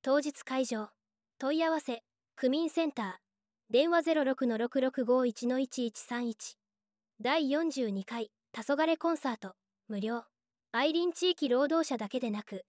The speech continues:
地域住民にも広く親しまれる行事として黄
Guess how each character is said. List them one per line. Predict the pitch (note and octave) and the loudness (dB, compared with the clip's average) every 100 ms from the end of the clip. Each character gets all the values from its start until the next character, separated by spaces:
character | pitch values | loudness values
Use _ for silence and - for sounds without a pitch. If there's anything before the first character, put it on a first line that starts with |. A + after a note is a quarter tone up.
| _ _ _ _ _ - | _ _ _ _ _ -6
地 | D4 E4 | 0 2
域 | F4 | 4
住 | E4 F#4 | 2 2
民 | E4 D4 | 2 2
に | A#3+ | 2
も | G3 | 0
広 | F3+ D4 E4+ | -2 0 0
く | C4+ | 0
親 | - C4 | -2 -4
し | - | -2
ま | C#4+ | 0
れ | C#4+ | 2
る | B3 | 0
行 | G3 G#3+ | 0 0
事 | A3 A3 | -2 -2
と | A#3 | -6
し | - | -6
て | A3 | -8
黄 | - | -8